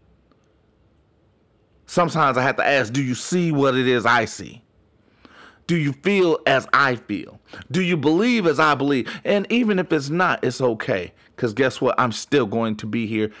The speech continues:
doing the exact thing for the same people that actually do want it.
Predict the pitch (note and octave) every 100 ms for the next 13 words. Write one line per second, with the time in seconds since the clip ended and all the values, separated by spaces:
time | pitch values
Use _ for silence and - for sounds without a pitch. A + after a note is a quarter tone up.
0 | - _ A2 B2+ A#2+ G#2+ G2 F2 A#2+ A#2
1 | - - G#2+ F#2+ F#2 - - A#2+ G2+ -
2 | B2 A2+ G#2+ A#2 F#2+ G2 G2+ - G#2 G2+
3 | - G2 F#2 G#2+ G2+ F#2 G#2 E2 - D#2+
4 | D2